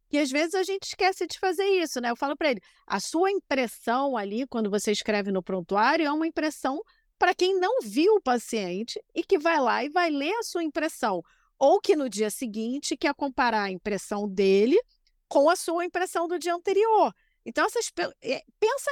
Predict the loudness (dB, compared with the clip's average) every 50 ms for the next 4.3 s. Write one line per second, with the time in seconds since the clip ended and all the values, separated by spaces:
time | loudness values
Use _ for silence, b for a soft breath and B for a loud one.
0 | -2 0 0 0 0 -2 -4 -6 -4 -2 -2 -2 -4 -6 -6 -6 -6 -6 -4 -4
1 | -4 -4 -2 -2 -2 0 0 -2 -4 -4 -4 -2 -2 0 2 2 0 0 -2 -4
2 | -6 -6 -4 -4 -4 -6 -6 -6 -6 -4 -4 -2 -2 -2 -4 -6 -8 _ -14 -8
3 | -4 0 0 0 0 0 -2 -2 -2 0 2 2 0 2 0 -2 -2 -2 -2 -4
4 | -6 -4 -2 -2 -2 -4